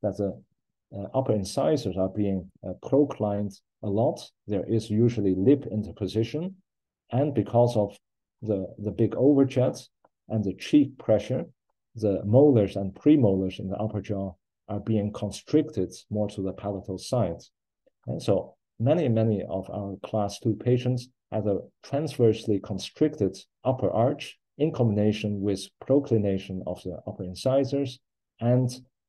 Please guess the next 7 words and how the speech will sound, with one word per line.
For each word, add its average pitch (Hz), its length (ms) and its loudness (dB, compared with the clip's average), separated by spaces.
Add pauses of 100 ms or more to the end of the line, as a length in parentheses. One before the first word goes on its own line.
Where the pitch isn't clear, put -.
uh, 104 60 -6 (180)
retroposition 101 1120 0 (140)
of - 160 -8
the 90 100 -8
lower 104 320 4
dental 87 380 -6
arch. 85 360 -10